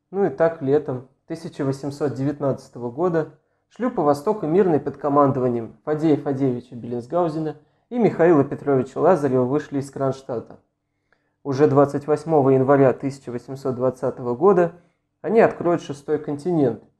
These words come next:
Антарктиду. Здесь важно упомянуть, что сделают они это всего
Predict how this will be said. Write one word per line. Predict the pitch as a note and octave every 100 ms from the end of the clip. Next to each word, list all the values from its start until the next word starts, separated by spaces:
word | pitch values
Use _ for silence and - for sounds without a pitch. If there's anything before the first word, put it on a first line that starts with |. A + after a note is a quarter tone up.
| _ _ -
Антарктиду. | C3+ D#3 E3 E3 - B2 A2 - _ _ _ _ _ _
Здесь | C3+ F3 E3+
важно | E3 D#3 D#3+
упомянуть, | D#3 D#3 D#3+ G3+ A3+
что | - C#3+
сделают | C#3 F3 G3 D3 C#3+
они | C3+ B2+
это | A#2+ A#2+
всего | A#2 - C#3+ D3+ D3+